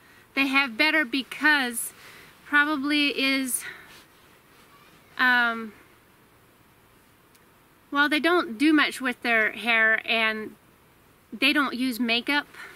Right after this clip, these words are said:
until they're, you know, now I didn't use makeup until I was in my twenties.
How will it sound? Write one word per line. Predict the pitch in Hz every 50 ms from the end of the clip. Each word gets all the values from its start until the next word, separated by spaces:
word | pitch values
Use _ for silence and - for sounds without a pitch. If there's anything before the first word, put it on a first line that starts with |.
| - - - -
until | - 240 233 - - 277 254 240
they're, | 233 240 233 226 220 214 - - - -
you | - 254 247
know, | 233 226 220 220 220 220 220 - - - - - - -
now | - 262 247
I | - 277
didn't | 330 381 392 320 269
use | 254 294 285 -
makeup | 277 262 269 294 - 302 233 -
until | 247 240 - - 262 247
I | 247 254
was | 254 262 262
in | 254 240 226
my | 214 208 202
twenties. | - - 254 247 233 202 170 - - - - -